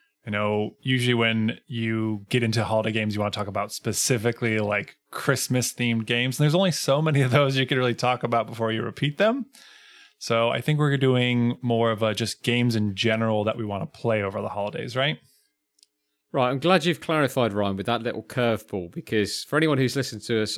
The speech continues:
Speaker 2: on previous Christmases gone by, and we've talked about ugly sweaters and Nana Christmas and things like that.
Speaker 1: And the
Speaker 2: It's
Speaker 1: Grinch.
Speaker 2: cool. And that,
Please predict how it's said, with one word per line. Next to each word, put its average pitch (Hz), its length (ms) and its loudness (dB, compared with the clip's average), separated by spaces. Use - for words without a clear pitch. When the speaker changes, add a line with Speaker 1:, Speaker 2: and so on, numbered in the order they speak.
Speaker 2:
on 101 300 -4
previous 113 640 0
Christmases 127 760 0
gone 117 300 -2
by, 110 380 2
and 107 140 0
we've 101 200 -4
talked - 320 -2
about 101 420 0
ugly 107 340 0
sweaters 98 840 -2
and 95 320 -8
Nana 110 460 2
Christmas 110 800 -2
and 98 160 -6
things 104 260 -4
like 104 140 -2
that. 104 240 -2
Speaker 1:
And 123 100 0
the 123 60 4
Speaker 2:
It's 123 140 6
Speaker 1:
Grinch. 135 80 0
Speaker 2:
cool. 202 240 0
And 117 160 -4
that, 135 220 -2